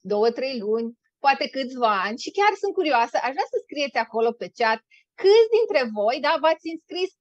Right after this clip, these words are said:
cam la ce perioadă din momentul în care v-a abordat sponsorul vostru.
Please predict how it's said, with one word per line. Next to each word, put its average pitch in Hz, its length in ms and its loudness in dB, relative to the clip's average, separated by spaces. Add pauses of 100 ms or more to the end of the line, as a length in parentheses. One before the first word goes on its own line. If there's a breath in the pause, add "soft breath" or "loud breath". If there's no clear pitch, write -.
(220)
cam 349 200 -2
la 339 60 4 (100)
ce 494 80 4 (160)
perioadă 254 560 4 (300)
din 269 160 -6
momentul 302 480 -4
în 302 40 -2
care 269 280 2 (100)
v-a 285 160 4 (140)
abordat 240 400 -2
sponsorul 226 600 -2
vostru. 175 360 -8